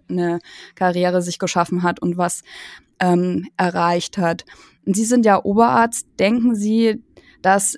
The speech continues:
ähm, ja in Deutschland wirklich die nachfolgende Generation an Ärztinnen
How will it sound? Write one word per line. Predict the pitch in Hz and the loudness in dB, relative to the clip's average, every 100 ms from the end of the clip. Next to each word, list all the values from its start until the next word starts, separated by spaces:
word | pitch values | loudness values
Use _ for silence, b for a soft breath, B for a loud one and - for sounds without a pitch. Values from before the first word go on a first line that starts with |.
| - | -4
ähm, | 190 190 185 185 185 180 b b b b - | -2 0 0 -2 -4 -8 b b b b -4
ja | 190 | 0
in | 180 180 | 2 2
Deutschland | 180 208 - 220 180 | 4 2 2 0 2
wirklich | 202 220 240 | 0 0 -2
die | 233 190 | -2 -2
nachfolgende | 185 208 - 214 214 214 202 196 196 | 0 -2 0 2 2 2 2 4 4
Generation | 190 190 185 185 - - 190 214 220 | 2 0 0 -2 -4 -4 -2 0 -2
an | - 196 190 190 | -2 -4 -2 -4
Ärztinnen | - 190 202 - 208 196 196 | -2 -4 -4 -4 -2 0 0